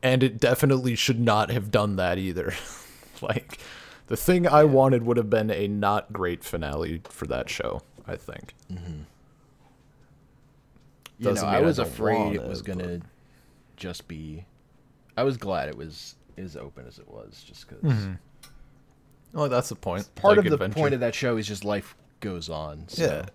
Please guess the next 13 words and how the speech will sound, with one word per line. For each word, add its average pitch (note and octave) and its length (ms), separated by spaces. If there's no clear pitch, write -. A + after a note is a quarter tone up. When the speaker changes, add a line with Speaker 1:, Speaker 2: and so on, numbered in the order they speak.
Speaker 1:
adventures C3 480
Speaker 2:
Yeah. - 60
Speaker 1:
keep C#3 180
happening, C3 480
man. F#2 260
Speaker 2:
Yeah. D2 220
I A#2+ 60
was E3+ 140
honestly, G3+ 400
the B2 120
thing F3 260
I D3 100
was A#2+ 500